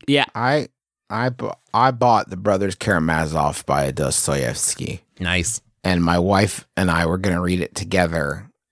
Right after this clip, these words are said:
Speaker 2: um, as part of this thing. This is even before I have kids. I had no excuse. We're gonna read it as part of this, like, book club, online book club deal.
Speaker 3: Nerd.
Speaker 2: And we ma-, we bought two exact same copies, and we both made it, like, exactly forty pages in,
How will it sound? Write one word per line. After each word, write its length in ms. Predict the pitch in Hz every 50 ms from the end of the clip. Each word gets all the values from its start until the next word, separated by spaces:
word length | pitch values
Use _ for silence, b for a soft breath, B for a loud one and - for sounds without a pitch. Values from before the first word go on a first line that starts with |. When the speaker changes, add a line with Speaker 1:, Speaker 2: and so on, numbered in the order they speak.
| _ -
Speaker 2:
um, 500 | 76 80 80 78 76 69 69 69 - _ -
as 120 | - 85
part 200 | - - 92 85
of 40 | 85
this 200 | 78 78 - -
thing. 480 | _ - 92 78 71 69 64 55 53 - - _
This 220 | - 85 113 120 127
is 100 | 120 113
even 160 | 110 101 87
before 220 | 87 - - 92
I 60 | 85
have 120 | 76 71 -
kids. 340 | - 87 90 80 76 - -
I 40 | 87
had 80 | 80
no 160 | 78 76 78 78
excuse. 400 | 73 - - - 76 76 - - B B B B B B B
We're 100 | - 107
gonna 160 | 110 113 107
read 220 | 98 98 95 98 98
it 80 | 92
as 100 | 92 -
part 160 | - - - 85
of 80 | 87
this, 80 | 87 95
like, 160 | 85 76 73
book 280 | 78 90 98 95 - -
club, 340 | - - 110 107 104 98
online 300 | 92 90 90 92 92 90
book 180 | 87 98 95 -
club 240 | - 113 107 101 98
deal. 260 | 104 104 104 104 - _ -
Speaker 3:
Nerd. 340 | - 107 101 101 98 95 - -
Speaker 2:
And 320 | 98 95 92 92 90 90 -
we 120 | 101 107 107
ma-, 260 | 104 104 104 107 - -
we 140 | 104 104
bought 260 | 98 107 107 101 - _
two 260 | - - 135 131 131
exact 480 | 120 101 98 101 113 110 113 107 - -
same 200 | - 110 104 101
copies, 760 | 95 - - 95 92 - - 87 87 87 80 - - - - _ _
and 160 | - 85 85 85
we 220 | 87 87 90 92 _ _ _
both 340 | - - 117 110 107 98 -
made 240 | 101 98 95 92 90
it, 160 | 92 - _ _
like, 220 | - 90 87 -
exactly 600 | 85 82 80 - - 104 87 87 87 - 98 95
forty 320 | 92 - - 90 85 85 85
pages 440 | - - 80 82 78 82 78 78
in, 320 | 80 76 76 73 71 71